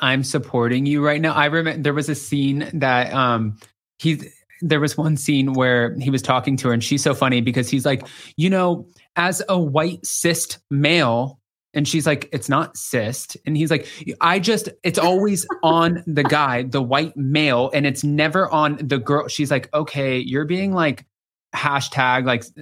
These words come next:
Speaker 1: men something." I, I forgot what it was. And she looked at him like, "You sound so ridiculous right now." And he's
Speaker 2: He
Speaker 1: like,
Speaker 2: said cyst, like, C Y. <laughs>
Speaker 1: Yes. Yeah. He said cyst.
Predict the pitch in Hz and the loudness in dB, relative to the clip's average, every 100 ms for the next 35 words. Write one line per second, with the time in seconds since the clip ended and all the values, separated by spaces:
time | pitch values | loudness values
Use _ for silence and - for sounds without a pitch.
0 | - 139 127 127 131 131 123 117 139 151 | -8 0 2 2 0 0 0 0 0 0
1 | 156 _ - 135 139 - 147 127 131 139 | -4 _ -4 0 0 2 0 0 -2 0
2 | 127 123 147 139 160 143 143 175 180 165 | 0 0 -2 -4 -2 -2 0 0 2 -2
3 | - - - 135 202 - 226 214 - - | -4 -18 -6 -2 -2 0 0 0 -4 -6
4 | - - 117 131 139 123 110 104 135 143 | -4 0 2 2 0 0 -2 -2 -2 -2
5 | 151 - 160 160 170 170 151 165 175 349 | -4 -2 -2 0 0 0 0 0 2 0
6 | - - 214 208 302 - - - 208 202 | -4 -2 2 2 0 -6 -10 -2 0 0
7 | - - 233 214 302 311 427 359 - 160 | -6 -4 0 0 2 0 2 2 2 2
8 | 190 214 175 - - - 180 156 170 175 | 2 2 0 -4 -6 0 2 0 -2 -4
9 | 135 - - 156 113 - | -4 -4 0 0 -2 -10